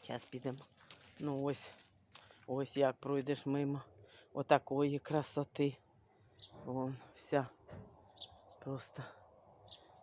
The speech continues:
вон рожева. Дальше теж така ж сама, червона. Всі ви їх, конечно, давно знаєте вже, мої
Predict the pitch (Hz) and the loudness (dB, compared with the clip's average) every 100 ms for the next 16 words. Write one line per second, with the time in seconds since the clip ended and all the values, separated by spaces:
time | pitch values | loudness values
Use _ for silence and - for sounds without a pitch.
0 | - 135 131 117 - - - 127 131 117 | -18 -12 -10 -12 -18 -20 -8 0 0 0
1 | 123 135 147 143 143 - - - - - | 0 2 2 0 -8 -12 -20 -20 -20 -20
2 | - - - 135 135 - 120 - 131 143 | -20 -20 -8 -2 -2 -2 -12 -8 -4 -2
3 | 156 151 151 147 - 151 - - 151 151 | -2 -2 -4 -6 -4 -8 -8 -6 -4 -2
4 | 147 147 - - 143 143 151 156 151 151 | -6 -8 -12 -10 -10 -6 -4 -2 -4 -6
5 | 147 - - - - - - - - - | -10 -18 -20 -20 -20 -20 -20 -20 -20 -20
6 | - - - - - - - - - - | -20 -16 -16 -18 -20 -20 -20 -20 -18 -18
7 | - - - - - - - - - - | -18 -18 -20 -18 -18 -18 -18 -18 -18 -18
8 | - - - - - - - - - - | -18 -16 -16 -18 -18 -18 -16 -16 -14 -14
9 | - - - - - - - - - - | -14 -14 -14 -14 -14 -14 -14 -14 -14 -8
10 | - 247 226 214 - 214 202 190 185 180 | 0 4 6 4 6 6 6 4 6 8
11 | 190 196 - - - - - - - - | 8 8 4 -6 -6 -6 -6 -6 -6 -6
12 | - 156 202 226 214 202 208 190 202 202 | -2 4 10 12 12 10 6 8 6 6
13 | 202 | 4